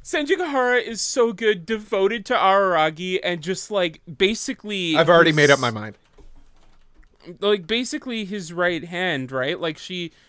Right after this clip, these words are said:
Speaker 1: she helps him out. She's always there when, when he needs her. Um, her during the, um, like, w-, when, when she went to, uh, Kaikideshu for that, f-, um, uh, for help with the, with the snake thing.
Speaker 2: Yeah.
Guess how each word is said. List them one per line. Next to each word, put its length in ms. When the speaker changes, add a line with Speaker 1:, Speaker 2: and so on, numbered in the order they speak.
Speaker 1:
she 220
helps 380
him 140
out. 320
She's 320
always 380
there 240
when, 320
when 160
he 180
needs 380
her. 420
Um, 380
her 240
during 440
the, 380
um, 420
like, 240
w-, 200
when, 280
when 120
she 220
went 260
to, 280
uh, 260
Kaikideshu 840
for 180
that, 300
f-, 260
um, 540
uh, 280
for 180
help 280
with 200
the, 240
with 160
the 120
snake 420
thing. 380
Speaker 2:
Yeah. 220